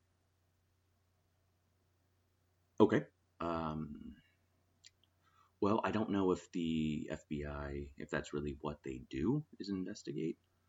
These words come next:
The, um, I, I mean, I think they have more important matters to, okay, okay, okay, okay.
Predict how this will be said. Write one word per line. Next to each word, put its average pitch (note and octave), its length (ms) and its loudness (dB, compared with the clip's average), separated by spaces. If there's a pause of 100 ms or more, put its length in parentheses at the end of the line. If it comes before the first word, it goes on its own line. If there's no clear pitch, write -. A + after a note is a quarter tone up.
(680)
The, - 80 -6 (360)
um, C#2 440 -6 (1500)
I, F2 120 -2
I F#2 40 -2
mean, F2 140 2
I E2 100 2
think F2+ 160 0
they D2+ 140 2
have D2+ 160 -2
more D2 240 -2
important C#2+ 460 -4 (960)
matters - 480 -6
to, D2+ 220 -4 (1040)
okay, - 200 0 (260)
okay, - 140 2 (280)
okay, D2+ 160 2 (280)
okay. - 160 0